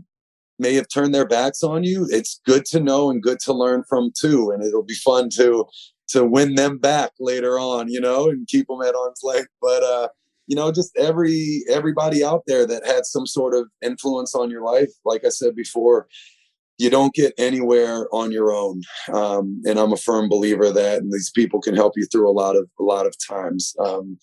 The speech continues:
people that you thought may have been acquaintances or people you barely knew might get you your next career, might get you your next gig, just anything, or they might just be there for you with great advice or someone for you to vent to if you need it.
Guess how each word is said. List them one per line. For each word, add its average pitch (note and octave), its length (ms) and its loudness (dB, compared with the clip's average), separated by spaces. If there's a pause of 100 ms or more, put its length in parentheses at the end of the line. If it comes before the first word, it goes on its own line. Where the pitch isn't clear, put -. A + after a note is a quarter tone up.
(320)
people B2 220 4
that A#2 140 4
you A#2 120 4
thought A#2 400 0
may A2+ 220 -6
have G#2+ 120 -8
been A2 100 -6
acquaintances G#2+ 640 -4
or G2+ 60 -4
people G#2+ 300 -2
you G#2 80 -4
barely G#2 360 0
knew G#2+ 200 -12
might G2+ 220 -4 (1300)
get B2+ 200 2
you B2 80 2
your A2+ 140 4
next A2+ 280 0
career, A#2 460 4
might G#2+ 360 0 (100)
get A#2 240 -2
you B2 80 2
your A2+ 160 0
next A2+ 400 -2
gig, A2+ 500 2
just G#2 300 -8 (500)
anything, A#2+ 480 -2
or G#2 140 2
they A2+ 140 2
might A#2+ 200 2
just F#2 240 -8
be A2 140 0
there A#2 220 4
for A#2+ 240 2
you A#2+ 180 -2
with A2 220 -4
great A2 260 0
advice A#2+ 420 0
or - 60 -16
someone G#2 380 -6
for G#2+ 100 -4
you G#2 80 -4
to G2 100 0
vent A2+ 260 0
to F#2 200 -2
if - 140 -10
you G2 100 -20
need G#2 200 -8
it. F#2+ 120 0